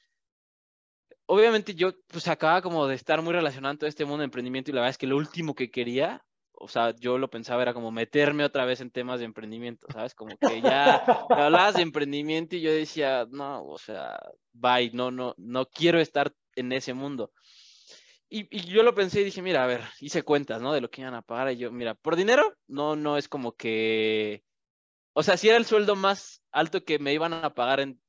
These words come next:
Speaker 1: toda mi vida profesional, en mi corta vida profesional, pero haciendo cuentas lo que me iba a gastar de vivir en Monterrey, rentar, etcétera, en realidad no es como que iba a representar una gran ganancia". Y como lo pensé, digo, hablé con mis papás, lo pensé así, fue como,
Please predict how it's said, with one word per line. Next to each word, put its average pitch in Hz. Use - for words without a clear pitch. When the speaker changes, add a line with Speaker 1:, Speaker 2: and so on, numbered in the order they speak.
Speaker 1:
toda 139
mi 135
vida 139
profesional, 123
en 127
mi 107
corta 139
vida 135
profesional, 127
pero 143
haciendo 165
cuentas 160
lo 120
que 120
me 127
iba 143
a 135
gastar 120
de 110
vivir 131
en 147
Monterrey, 123
rentar, 117
etcétera, 139
en 113
realidad 117
no 123
es -
como 113
que 104
iba 131
a 131
representar 120
una 123
gran 113
ganancia". 147
Y 160
como 170
lo 165
pensé, 170
digo, 151
hablé 127
con 143
mis 131
papás, 135
lo 131
pensé 123
así, 135
fue 123
como, 117